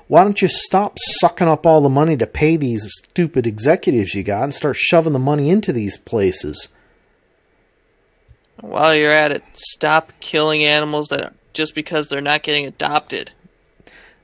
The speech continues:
Speaker 1: Yeah. Well, they do that because, you know, places like peta just freaking whine instead of giving money.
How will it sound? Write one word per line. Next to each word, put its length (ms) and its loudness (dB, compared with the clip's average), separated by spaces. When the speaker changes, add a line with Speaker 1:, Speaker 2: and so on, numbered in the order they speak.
Speaker 1:
Yeah. 380 -4
Well, 200 4
they 140 4
do 280 0
that 300 0
because, 460 -2
you 80 -6
know, 260 -6
places 420 2
like 220 -2
peta 480 0
just 200 -4
freaking 480 -2
whine 400 2
instead 360 0
of 80 -2
giving 260 0
money. 320 -4